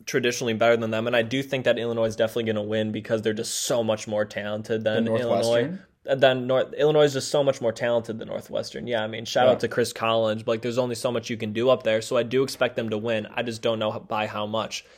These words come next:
Speaker 1: But then you look at a team like Wisconsin, who's the fifteenth ranked team in the country. They've got good guards. They've got tall, athletic guards, kinda like Missouri. So we could see something like we did in Columbia,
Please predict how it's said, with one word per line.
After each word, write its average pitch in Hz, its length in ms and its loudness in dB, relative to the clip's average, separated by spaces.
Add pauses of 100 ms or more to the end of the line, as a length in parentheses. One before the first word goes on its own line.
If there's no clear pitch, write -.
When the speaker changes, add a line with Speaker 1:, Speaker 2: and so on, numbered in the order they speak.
(180)
Speaker 1:
But 151 100 -2
then 156 140 8
you 151 80 4
look 143 200 4
at 147 60 4
a 123 60 2
team 131 240 -4
like 117 180 0
Wisconsin, 123 520 -2
who's 110 100 -4
the 110 100 -4
fifteenth 113 460 -4
ranked 110 240 -2
team 117 140 -6
in 110 40 -6
the 104 60 -2
country. 110 500 -6 (180)
They've 113 120 -4
got 120 220 2
good 120 160 0
guards. 120 320 4
They've 104 100 -4
got 107 180 -2
tall, 117 220 0
athletic 117 380 -2
guards, 123 260 0
kinda 117 240 -4
like 113 160 0
Missouri. 110 560 2 (340)
So - 200 4
we 123 240 0
could 139 260 4
see 135 160 -4
something 120 380 -4
like 113 160 -2
we 113 80 -2
did 110 160 0
in 110 80 -6
Columbia, 110 680 0